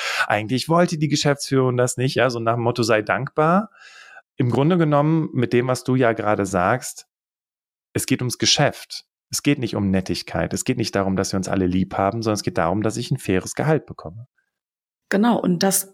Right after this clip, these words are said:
Speaker 2: kann man trotzdem sympathisch, empathisch und auch verhandeln und dabei auch man selbst bleiben. Also wirklich sich selbst überlegen, „Was will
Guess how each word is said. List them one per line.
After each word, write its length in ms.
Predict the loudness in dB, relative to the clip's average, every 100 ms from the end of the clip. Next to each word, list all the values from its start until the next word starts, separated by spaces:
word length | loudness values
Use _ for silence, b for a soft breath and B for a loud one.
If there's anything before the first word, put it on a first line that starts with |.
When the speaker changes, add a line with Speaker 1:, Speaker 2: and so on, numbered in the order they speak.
| -2
Speaker 2:
kann 120 | 2
man 120 | 2
trotzdem 380 | 0 -4 0 2
sympathisch, 680 | 2 0 0 0 0 -4 -4
empathisch 580 | -4 0 0 0 0 0
und 200 | 0 0 B B B B B B _ _ _ -4
auch 120 | -2
verhandeln 640 | 0 2 2 2 2 2
und 280 | 2 2 2
dabei 400 | 2 2 0 0
auch 200 | -2 0
man 180 | 0 2
selbst 380 | 2 0 -2 -2
bleiben. 280 | 0 2 0
Also 220 | 0 0
wirklich 340 | 0 -2 -6 -16 -14 -2
sich 320 | 0 2 2
selbst 300 | 2 2 0
überlegen, 420 | 0 2 4 4
„Was 300 | 2 0 -2
will 160 | -2